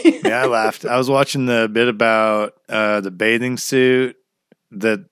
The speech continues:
Speaker 2: makes you lose ten pounds or makes you look like you lose ten pounds and trying to get it on and then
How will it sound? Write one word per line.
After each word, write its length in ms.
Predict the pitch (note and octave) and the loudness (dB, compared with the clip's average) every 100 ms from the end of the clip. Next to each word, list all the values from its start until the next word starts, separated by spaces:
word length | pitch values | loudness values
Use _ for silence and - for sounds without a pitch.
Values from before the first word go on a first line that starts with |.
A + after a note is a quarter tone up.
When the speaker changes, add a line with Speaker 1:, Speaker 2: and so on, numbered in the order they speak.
| _ _ _ _ - | _ _ _ _ -10
Speaker 2:
makes 300 | A2+ A#2 - | -4 -4 -4
you 60 | A2 | -2
lose 200 | A2+ A2 | -2 0
ten 220 | B2 A#2+ | -2 -2
pounds 380 | A#2 A#2+ A#2+ G#2+ | 0 0 0 -2
or 40 | |
makes 380 | G#2 A2 - - | -4 -4 -6 -12
you 140 | G#2+ G2+ | -6 -4
look 220 | G#2+ A2+ | -2 0
like 240 | A2+ - | -2 -2
you 100 | A2+ | -4
lose 160 | A2+ A2 | -4 -4
ten 220 | A#2 A2+ | -4 -4
pounds 400 | A#2+ A#2+ A#2 A2 | -2 -2 -2 -4
and 120 | G#2 - | -6 -4
trying 220 | A2+ G#2 | -4 -4
to 60 | |
get 180 | G2 A2+ | -6 -6
it 80 | G#2 | -4
on 320 | G2+ G#2+ G#2+ | -4 -6 -8
and 140 | G#2+ G2+ | -12 -16
then 300 | F#2+ F2+ | -18 -20